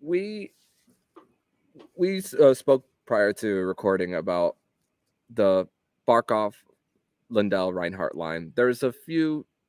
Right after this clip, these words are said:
I, I believe there was a shift or two, uh, where Ch-, Tkachuk got on that top line to kind of create a little bit of a spark, but then they went back to Lindell, Barkov, and Reinhart. Um,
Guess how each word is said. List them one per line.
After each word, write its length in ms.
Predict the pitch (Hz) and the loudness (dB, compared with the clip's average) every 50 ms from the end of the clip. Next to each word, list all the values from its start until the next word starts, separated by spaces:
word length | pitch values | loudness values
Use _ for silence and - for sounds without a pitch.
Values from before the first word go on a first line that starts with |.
| _ _ _ _ _ _ _ - | _ _ _ _ _ _ _ -6
I, 100 | 123 - - | -4 0 0
I 60 | 127 | 0
believe 260 | 123 143 151 160 160 | 0 0 -2 -2 0
there 100 | 147 139 | 0 0
was 120 | 120 110 104 | 0 0 -2
a 40 | 98 | -6
shift 300 | - - 110 - - 90 | -4 -4 -4 -4 -4 -8
or 60 | 82 | -10
two, 380 | - - 92 85 87 87 78 | -8 -8 -6 -6 -6 -6 -8
uh, 320 | - 85 92 90 85 82 76 67 - | -6 -6 -4 -2 -4 -4 -6 -8 -14
where 460 | - - 101 95 87 87 87 87 95 - _ _ _ _ _ _ _ _ _ _ _ _ _ | -12 -6 -4 -2 -2 -2 -2 -4 -6 -12 _ _ _ _ _ _ _ _ _ _ _ _ _
Ch-, 100 | - - - - _ | -18 -18 -18 -10 _
Tkachuk 300 | - 104 - 120 98 101 - _ _ | -8 -2 0 0 0 0 -2 _ _
got 200 | - 110 101 85 | -4 -4 -4 -2
on 100 | - 98 | -4 -4
that 160 | 92 92 - - | -4 -4 -4 -4
top 280 | - 101 92 90 - | -4 -6 -6 -6 -6
line 220 | 98 92 90 92 95 | -6 -6 -6 -6 -6
to 100 | - 98 | -8 -10
kind 320 | - _ - - 98 95 | -10 _ -6 -4 -4 -4
of 80 | 90 - | -4 -8
create 240 | - - 101 92 - | -6 -4 -2 -2 -2
a 80 | 85 | -4
little 200 | 92 92 92 92 | -4 -4 -6 -4
bit 120 | 95 92 87 | -4 -6 -6
of 100 | 87 90 | -6 -8
a 60 | 92 | -8
spark, 320 | - - - 98 95 - _ | -10 -6 -4 -4 -4 -4 _
but 100 | 92 - | -8 -8
then 160 | - 90 90 | -6 -6 -4
they 120 | 92 90 | -4 -4
went 260 | 90 95 95 87 - _ | -4 -2 -4 -6 -6 _
back 260 | 98 95 85 80 - | -6 -6 -6 -6 -8
to 220 | - - 90 85 90 | -10 -8 -8 -8 -6
Lindell, 540 | 92 92 90 90 92 92 85 85 98 107 _ _ _ _ _ _ _ | -6 -6 -6 -6 -6 -6 -6 -6 -8 -10 _ _ _ _ _ _ _
Barkov, 440 | - 104 92 85 - 90 87 87 - - _ | 0 0 0 2 0 -4 -4 -4 -6 -8 _
and 460 | - 87 85 80 80 80 78 67 - _ _ _ _ _ _ _ _ | -6 -4 -2 -2 -4 -4 -6 -10 -14 _ _ _ _ _ _ _ _
Reinhart. 540 | - 98 101 98 92 92 92 85 80 - - _ _ _ - | -4 0 0 0 0 0 -2 -2 -2 -2 -4 _ _ _ -4
Um, 460 | 87 92 87 87 85 82 76 69 - | -2 0 2 2 0 -2 -4 -8 -12